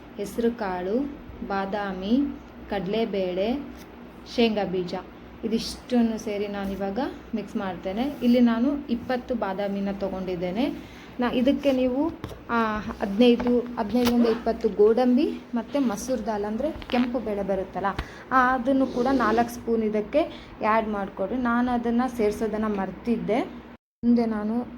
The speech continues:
ಇದೇ ಬೇಳೆಗಳಿಗೆ ಮಸೂರ್ ದಾಲ್ ಮತ್ತು ಗೋಡಂಬಿಯನ್ನು ಸೇರಿಸ್ತೇನೆ. ಇದನ್ನು ನೀವು ಈಗ ಇದಕ್ಕೇನೆ ನೀವು ಮಸೂರ್ ದಾಲ್ ಮತ್ತು ಗೋಡಂಬಿಯನ್ನು ಸಹ ಸೇರಿಸ್ಕೊಳ್ಳಿ.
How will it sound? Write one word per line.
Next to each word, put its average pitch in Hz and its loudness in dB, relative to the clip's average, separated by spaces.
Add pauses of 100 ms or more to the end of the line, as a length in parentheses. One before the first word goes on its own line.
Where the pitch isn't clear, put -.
(160)
ಇದೇ 220 0
ಬೇಳೆಗಳಿಗೆ 196 -2
ಮಸೂರ್ 202 -2
ದಾಲ್ 208 0
ಮತ್ತು 196 -2
ಗೋಡಂಬಿಯನ್ನು 190 -2
ಸೇರಿಸ್ತೇನೆ. 185 -4
ಇದನ್ನು 277 6
ನೀವು 269 2 (220)
ಈಗ 247 -2 (260)
ಇದಕ್ಕೇನೆ 262 4
ನೀವು 285 2
ಮಸೂರ್ 233 0
ದಾಲ್ 233 2
ಮತ್ತು 220 -4
ಗೋಡಂಬಿಯನ್ನು 202 2
ಸಹ 226 0 (560)
ಸೇರಿಸ್ಕೊಳ್ಳಿ. 202 0